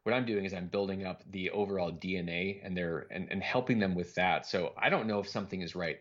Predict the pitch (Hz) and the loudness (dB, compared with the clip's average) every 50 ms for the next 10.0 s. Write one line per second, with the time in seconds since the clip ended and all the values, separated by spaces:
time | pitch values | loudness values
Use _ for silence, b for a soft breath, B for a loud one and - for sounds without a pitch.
0 | - - 90 92 113 123 123 123 123 123 - - 73 - - - - - 85 82 | -8 -6 -2 0 0 0 0 0 -2 -2 -2 -2 -4 -4 -4 -6 -8 -8 -8 -4
1 | - - 123 127 123 117 113 - 92 73 73 - - 113 113 110 - 113 - - | 4 6 8 8 8 8 6 4 2 0 -2 0 2 2 2 2 0 -4 0 0
2 | 147 147 - 110 107 98 92 82 80 107 110 82 - - 82 - - - 76 78 | 0 0 2 0 0 0 0 -2 0 0 0 0 0 -2 -4 -4 -2 0 0 0
3 | 76 - 92 101 110 107 101 95 92 85 80 - - - - - 90 87 87 82 | 0 -2 0 2 2 2 2 2 0 0 0 0 0 0 2 0 -2 -2 -2 -4
4 | 80 82 - - - 104 90 80 92 92 104 113 123 - - B B B B B | -4 -6 -4 0 0 0 2 0 2 4 4 4 2 2 -4 B B B B B
5 | B - 107 107 101 - 90 - - - - 107 85 82 87 95 98 82 76 82 | B -4 -2 -2 -2 -2 -4 -4 -2 0 2 2 2 4 4 4 4 4 2 0
6 | 85 90 B B B B B B B B 101 104 104 110 107 98 - - 113 104 | 0 -2 B B B B B B B B -2 0 0 2 0 0 2 4 4 4
7 | 98 95 98 B B B B B - 127 101 95 - - 127 127 139 131 117 107 | 4 2 0 B B B B B 0 2 2 2 0 -4 -2 0 0 0 0 0
8 | 107 104 90 95 - - - - 110 107 104 - - 92 92 90 - 95 92 90 | 0 -2 -2 -2 -6 -8 -4 -4 -2 -2 -4 -6 -8 -8 -8 -6 -6 -6 -6 -6
9 | 85 - - - 104 98 98 95 92 92 87 87 - - 95 95 101 110 107 | -8 -8 -6 -4 -4 -4 -2 -4 -2 -2 -2 -2 -2 0 0 0 0 -2 -6